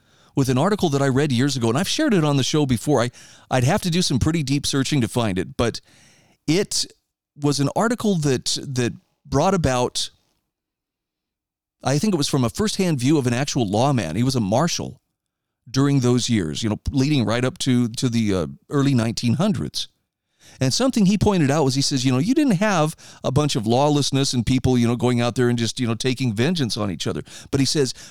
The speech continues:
where there were no courts to enforce disputes, it was in your interest, if you found yourself crosswise with somebody else, to go and settle that dispute before it came to violence.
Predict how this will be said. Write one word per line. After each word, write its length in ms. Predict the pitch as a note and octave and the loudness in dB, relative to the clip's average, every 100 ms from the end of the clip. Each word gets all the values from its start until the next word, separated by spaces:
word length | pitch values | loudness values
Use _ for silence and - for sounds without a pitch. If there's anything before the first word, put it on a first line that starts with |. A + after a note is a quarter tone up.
| - | -2
where 140 | E3 | 0
there 120 | D#3 C#3 | 2 2
were 220 | A#2 A3+ | 2 2
no 160 | G#3+ | 2
courts 420 | G3 - A3 C3 - | 0 2 2 2 0
to 160 | F3 | 2
enforce 560 | D3 B2+ - F#3 C3+ C3 | 2 2 2 2 2 0
disputes, 720 | - B2 - G3 A#2+ - - - _ _ _ _ _ _ - | -2 -4 0 0 0 -2 -6 -10 _ _ _ _ _ _ -2
it 160 | A3+ A3+ | -2 2
was 280 | G#3+ G3 | 2 2
in 280 | C#3+ G3 G#3+ | 0 0 4
your 260 | F#3 F3+ F3+ | 4 4 2
interest, 520 | F#3 G#3 - G#2 - - - | 0 0 0 -2 -4 -6 -2
if 320 | G#3+ A3+ - | 0 0 0
you 260 | E3+ F3 | 2 2
found 300 | F3+ D#3+ D#3+ | 2 0 2
yourself 420 | D#3+ F3 B2+ C3 - | 0 0 0 0 0
crosswise 640 | - F3 F3 G2+ F#2+ C3 | 0 0 0 0 0 0
with 120 | B2+ | -2
somebody 400 | - A2 B2 C3+ | -2 0 0 2
else, 340 | A#2 C#3+ - - _ _ _ _ _ _ _ _ _ _ _ _ | 2 0 -2 -6 _ _ _ _ _ _ _ _ _ _ _ _
to 100 | - | -4
go 180 | A#2+ B2 | 0 2
and 100 | D3+ | 0
settle 280 | - F#3+ E3+ | 0 0 2
that 180 | B2 B2 | 0 -2
dispute 500 | B2 - A2 F2 - _ _ _ _ _ _ _ _ _ _ _ _ | -4 -2 -4 -6 -14 _ _ _ _ _ _ _ _ _ _ _ _
before 400 | - A#2 D3+ E3 | -4 0 2 4
it 120 | A#2+ - | 2 -2
came 280 | C3 A#2+ A#2 | 0 0 2
to 180 | C3+ | 0
violence. 600 | A2 A2+ E2 C2 - - | 0 -2 -6 -10 -8 -8